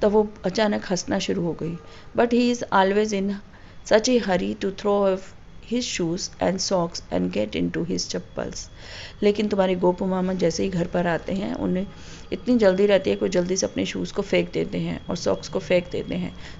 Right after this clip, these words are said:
ताकि वो चप्पल में, अ, पहन सके। As soon as he comes home, जैसे ही घर पहुँचे, अपने chappals में comfortable हो सके। What is your mama going to say this evening?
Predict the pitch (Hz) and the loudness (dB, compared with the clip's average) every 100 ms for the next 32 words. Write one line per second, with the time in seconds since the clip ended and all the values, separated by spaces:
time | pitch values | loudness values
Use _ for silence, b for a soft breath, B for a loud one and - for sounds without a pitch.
0 | - 190 208 202 196 185 - 190 190 185 | -2 0 0 -2 -2 -4 -2 -2 0 -2
1 | - 175 175 185 175 180 170 165 214 - | 0 -2 0 2 0 0 -2 -2 -4 -4
2 | 180 180 - 95 90 180 139 87 85 - | -2 -2 0 0 0 -2 -2 -2 -2 -2
3 | 87 175 127 - 196 185 175 175 185 254 | -2 0 0 0 -2 -2 -2 -2 -2 -4
4 | 302 B B B B 180 - 185 180 175 | -4 B B B B -2 0 0 0 2
5 | 185 180 202 196 175 185 170 170 170 - | 0 2 -4 -2 -2 0 0 0 -2 -2
6 | - - - - 71 190 190 220 208 220 | -4 -4 -6 -6 0 2 4 0 2 2
7 | 202 190 180 190 185 185 190 196 208 190 | 2 2 0 2 2 0 -2 -2 0 -2
8 | 190 185 196 196 220 | 0 0 -2 -2 -2